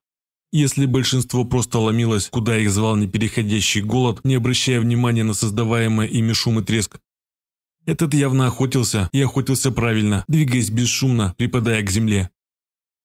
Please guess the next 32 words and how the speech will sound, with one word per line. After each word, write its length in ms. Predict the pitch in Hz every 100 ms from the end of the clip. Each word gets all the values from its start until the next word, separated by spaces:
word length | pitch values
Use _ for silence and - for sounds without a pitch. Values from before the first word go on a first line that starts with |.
| _
Вадим 380 | - 107 107 151
готов 280 | 131 135 127
был 160 | 117 107
поклясться, 600 | 113 135 135 - 117 95
что 220 | - 156
заражённый 580 | 143 139 127 127 127 123
пришёл 320 | 123 113 117
не 120 | 113
по 120 | -
наитию, 500 | 113 113 110 101 107 95
он 140 | 180
определённо 520 | 160 139 127 131 135
что-то 320 | 127 - 120 117
вынюхивал 540 | 123 143 127 107 92
или 180 | 104 120
кого-то. 600 | 120 156 127 113 117 98 - _ _ _ _ _ _ _ _
Мгновенно 540 | 104 98 110 113 104
сообразив, 720 | 95 110 101 101 104 98 98 -
что 180 | - 98
покрытая 440 | 95 123 120 110
природной 420 | 101 110 107 101
бронёй 300 | 101 107 107
хищная 400 | 92 113 - 101
громадина 520 | 95 107 110 98 98 87
могла 320 | 92 92 135
вынюхивать 480 | 120 123 120 120 98
только 260 | 120 104 104
его 260 | 104 107
одного, 460 | 101 104 110 147 147
Вадим 280 | - 98 165
внутренне 340 | 156 139 143
затасковал. 600 | 127 127 131 131 107 98